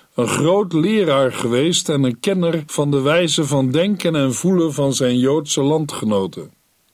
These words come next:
Maleachi deelt het lot van de meeste van de groep van kleine profeten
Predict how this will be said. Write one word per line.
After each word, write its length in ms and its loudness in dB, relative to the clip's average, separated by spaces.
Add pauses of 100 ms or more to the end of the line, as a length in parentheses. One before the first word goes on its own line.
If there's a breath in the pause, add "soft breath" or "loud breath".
(340 soft breath)
Maleachi 760 0
deelt 380 0
het 200 -2
lot 300 -2
van 180 0
de 80 2
meeste 520 0
van 180 0
de 80 0
groep 300 -4
van 240 -2
kleine 400 0
profeten 800 -2